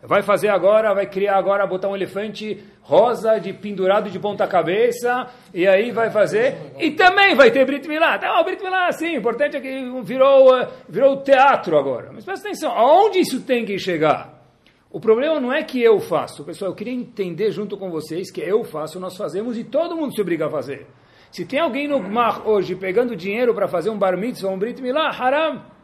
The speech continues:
Eu posso pegar esse dinheiro e comprar uma Ferrari se eu tenho, que Kadosh Baruch Hu mande vinte vezes mais pra quem tem.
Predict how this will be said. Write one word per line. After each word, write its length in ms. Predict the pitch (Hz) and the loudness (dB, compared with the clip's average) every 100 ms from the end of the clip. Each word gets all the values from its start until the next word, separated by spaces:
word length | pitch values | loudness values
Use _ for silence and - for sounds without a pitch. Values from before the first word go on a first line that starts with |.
| _ _ _ _ _ _ _ _ _ | _ _ _ _ _ _ _ _ _
Eu 160 | 247 339 | 2 4
posso 260 | 285 - | 2 2
pegar 180 | 247 240 | 0 0
esse 140 | 233 | 0
dinheiro 220 | 180 233 247 | -4 -4 -4
e 20 | |
comprar 240 | 240 240 | -2 -2
uma 120 | 240 | -4
Ferrari 380 | 214 226 247 294 | -2 0 0 -2
se 80 | 214 | -4
eu 80 | 170 | -4
tenho, 200 | 180 147 | -4 -6
que 60 | - | -6
Kadosh 180 | 202 | -6
Baruch 200 | 190 220 | -4 -4
Hu 40 | 220 | -4
mande 220 | 247 247 | -6 -8
vinte 420 | 151 233 370 320 | -8 -8 -6 -4
vezes 260 | 185 147 131 | -4 -4 -6
mais 220 | 143 127 | -8 -8
pra 120 | 127 | -10
quem 140 | 135 120 | -12 -12
tem. 240 | 123 107 | -12 -14